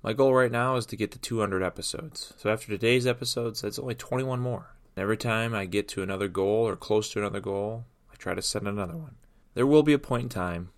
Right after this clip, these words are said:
when I decide that this isn't something I want to continue. But for now, I will keep it going, and I just hope that you continue to enjoy the stories that we've got to share with you.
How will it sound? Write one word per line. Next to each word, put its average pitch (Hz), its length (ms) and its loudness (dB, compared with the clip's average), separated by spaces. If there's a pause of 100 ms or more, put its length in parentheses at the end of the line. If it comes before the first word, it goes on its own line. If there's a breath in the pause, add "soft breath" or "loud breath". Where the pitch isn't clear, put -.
(180)
when 95 160 -8
I 95 80 -2
decide 98 720 -2 (400)
that - 120 -20
this 104 200 -2
isn't 101 300 -4 (240)
something 98 440 -6
I 98 60 -6
want 95 200 -4
to 101 40 -8
continue. 90 560 -10 (140)
But 107 120 -2
for 123 120 0
now, 147 320 0 (400)
I 107 380 -2
will 101 200 -2
keep 123 300 -6
it 127 100 -2
going, 147 460 0
and 98 100 -6
I 98 80 -2
just 117 260 -2
hope 117 340 0
that 95 200 0
you 104 360 -4
continue 123 640 -6
to 95 180 -10
enjoy 95 480 0
the 98 120 -4
stories 98 680 -2
that 87 100 -8
we've 87 160 -10
got 92 380 -6
to - 60 -14
share 90 300 -4
with 87 220 -10
you. 85 220 -12